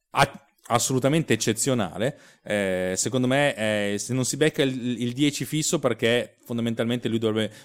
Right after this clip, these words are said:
migliorare un attimino il suo rapporto col microfono, perché proprio per il resto, no, non perché <laughs> sia sbagliato, no, perché ripeto, cioè, ripeto, è, è talmente, è grandioso tutto quello che dice, che allora a questo punto se vi devi proprio trovare, tirare fuori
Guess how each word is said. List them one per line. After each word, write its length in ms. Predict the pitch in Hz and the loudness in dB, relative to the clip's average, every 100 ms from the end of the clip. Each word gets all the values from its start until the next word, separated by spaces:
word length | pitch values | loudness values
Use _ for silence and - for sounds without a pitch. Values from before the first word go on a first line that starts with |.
| - | -6
migliorare 400 | 117 117 120 123 | 0 2 4 2
un 80 | 117 | 0
attimino 300 | 110 123 127 | -2 -2 -2
il 200 | 120 120 | -2 -4
suo 180 | - | -2
rapporto 420 | 120 110 123 117 123 | 0 2 0 0 -2
col 160 | 117 | 0
microfono, 420 | 110 110 92 92 | 0 0 -2 -4
perché 160 | 95 104 | -6 -2
proprio 240 | 127 - | 0 0
per 40 | 113 | 0
il 80 | 107 | 2
resto, 480 | 123 - 127 123 - - _ _ - | 0 0 -2 -2 -6 -20 _ _ -6
no, 120 | 131 | 0
non 180 | 139 190 | 6 6
perché 380 | 180 - 123 110 | 6 2 -2 -2
<laughs> 20 | |
sia 140 | 117 | -4
sbagliato, 340 | 110 127 123 214 | -4 -2 0 2
no, 120 | 214 | 2
perché 200 | 165 175 | 2 0
ripeto, 220 | 180 143 | 0 0
cioè, 160 | 147 120 | 0 0
ripeto, 280 | 160 139 | -2 -4
è, 200 | 117 131 139 151 | -2 -2 -2 -6
è 140 | 135 139 | -4 0
talmente, 680 | 156 160 233 233 202 190 | 2 2 0 2 0 0
è 120 | 135 | -2
grandioso 500 | 135 147 147 135 113 | -2 0 0 0 0
tutto 220 | 110 117 117 | -4 -8 -2
quello 180 | 117 | -2
che 140 | 113 127 | 0 -2
dice, 260 | 101 - | -2 -4
che 140 | 110 123 | -2 0
allora 220 | 139 180 | 2 0
a 20 | |
questo 200 | 131 117 | -2 -6
punto 200 | 139 151 | -6 -6
se 100 | 117 | -4
vi 60 | 110 | -2
devi 180 | 117 117 | 0 -2
proprio 260 | 131 123 | -4 -6
trovare, 280 | 117 117 110 | -2 -2 0
tirare 200 | 113 107 | 0 -2
fuori 240 | 131 123 | 0 0